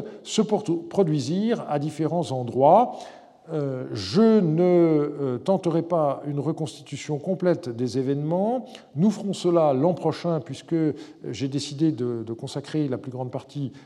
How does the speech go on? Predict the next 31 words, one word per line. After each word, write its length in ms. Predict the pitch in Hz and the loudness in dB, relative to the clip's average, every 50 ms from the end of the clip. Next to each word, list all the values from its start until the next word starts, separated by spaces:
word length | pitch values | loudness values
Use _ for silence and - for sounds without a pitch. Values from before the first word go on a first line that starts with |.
| _ _ - | _ _ -10
euh, 100 | - 131 | -10 -6
de 100 | 117 147 | -4 -2
mon 140 | 160 165 160 | -2 -2 -2
cours 560 | 151 - - 170 165 156 131 127 - - 180 | -4 -4 -2 0 0 0 0 0 -4 -4 -2
au 80 | 180 180 | -2 2
règne 500 | 165 190 185 175 160 143 127 123 117 104 | 2 2 2 2 0 -2 -4 -6 -8 -2
de 320 | 147 160 160 156 151 131 | 0 0 2 2 0 0
Samsuluna, 920 | 120 - - 131 117 - - - 120 123 139 156 170 208 247 269 262 180 113 120 120 107 98 - _ _ _ _ _ _ _ _ _ _ | -2 -6 -8 -8 -8 -8 -10 -10 -6 -4 -2 0 0 0 -2 -2 -4 -4 -6 -10 -14 -16 -18 -20 _ _ _ _ _ _ _ _ _ _
qui 460 | - - 165 156 143 127 117 110 107 110 110 117 - _ _ - 123 | -8 -6 -4 -4 -4 -4 -6 -8 -12 -14 -16 -20 -20 _ _ -16 -12
maintenant, 600 | 123 143 151 151 151 - 151 170 160 151 131 - - - - - - - 135 | -8 -8 -8 -8 -8 -8 -6 -4 -4 -4 -4 -8 -12 -20 -20 -20 -20 -14 -12
euh, 140 | 131 117 113 | -10 -10 -8
en 160 | - 135 143 | -8 -6 -4
arrive 240 | 151 147 170 170 143 | -2 0 0 2 2
à 100 | 139 139 | 2 2
être, 200 | 143 139 - 123 | 0 -2 -4 -6
euh, 340 | 120 117 107 101 101 113 113 110 - - | -6 -6 -6 -8 -12 -14 -14 -18 -16 -8
presque 260 | - 165 - - - | -6 -6 -6 -6 -8
aussi 200 | 127 - - 123 | -10 -10 -8 -6
bien 160 | 127 170 156 | -2 -2 -2
connu 320 | - 151 151 160 175 165 | 0 0 0 0 0 -2
que 120 | 160 - 143 | -2 -4 -8
celui 280 | - - 131 139 151 | -6 -6 -6 -6 -6
de 60 | 143 - | -8 -8
son 120 | - 139 | -10 -12
père 240 | 127 - 147 120 113 | -8 -8 -8 -8 -6
Hammurabi, 420 | 117 120 117 143 170 185 285 294 | -8 -6 -2 -2 2 2 2 2
même 200 | 220 131 127 120 | 2 0 -4 -6
s'il 180 | - - 123 120 | -8 -10 -10 -10
est 40 | 113 | -10
moins 120 | 120 120 | -12 -12
célèbre. 520 | - - 143 170 214 277 294 277 208 98 | -8 -6 -2 0 0 2 2 0 0 -2